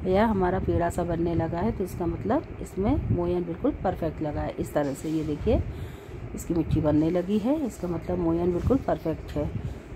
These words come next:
तो अब इसे हम थोड़ा थोड़ा पानी डाल के रेडी करेंगे। ये देखिए, मोयन अच्छे से मिल गया है। अब हम थोड़ा थोड़ा पानी डाल के, पानी हमें एक साथ नहीं डालना है,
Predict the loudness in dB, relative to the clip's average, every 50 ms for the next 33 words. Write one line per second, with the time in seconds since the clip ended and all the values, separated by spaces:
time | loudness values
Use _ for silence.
0 | -12 -6 0 0 2 6 8 8 8 6 2 0 0 0 2 4 4 4 2 2
1 | -2 -4 -2 0 0 0 0 0 0 0 0 0 2 4 4 4 4 2 2 2
2 | 0 0 0 0 0 -2 -4 -4 -2 0 0 0 0 0 0 -2 -2 0 -2 -2
3 | -2 -4 -4 -4 -2 0 0 0 0 0 2 2 2 2 2 0 -6 -6 -6 -6
4 | -4 -2 2 4 4 6 6 6 4 4 0 -2 -4 -2 0 2 2 4 4 4
5 | 2 2 2 2 2 2 2 2 2 2 2 0 0 -2 -2 -2 -4 -4 -6 -6
6 | -10 -10 -12 -12 -10 -10 -8 -8 -8 -8 -8 -10 -10 -10 -10 -10 -12 -12 -14 -14
7 | -14 -14 -14 -14 -14 -12 -8 -8 -6 -6 -4 -2 0 2 4 4 4 6 6 6
8 | 6 4 2 0 2 4 6 6 6 4 4 2 2 2 2 2 4 4 4 2
9 | 2 0 0 0 0 2 0 0 2 0 2 4 4 4 4 4 4 6 6 4
10 | 4 2 0 -2 -2 -2 -2 -2 -2 -2 -2 -2 0 0 0 0 2 2 2 2
11 | 2 0 -2